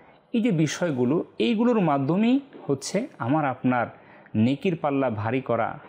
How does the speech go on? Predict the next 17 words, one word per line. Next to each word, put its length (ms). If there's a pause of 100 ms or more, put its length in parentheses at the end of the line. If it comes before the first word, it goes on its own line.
আল্লাহ 420
তাআলার 460
নৈকট্যশীলতা 760
অর্জন 340
করা 280 (300)
এক 280
বড় 200
মাধ্যম, 380
যেটা 200
করেছেন 500
আল্লাহ 360
তাআলার 400 (320)
নেক 340
বান্দাগণ, 500
আল্লাহ 280
তাআলার 280
বন্ধুগণ। 560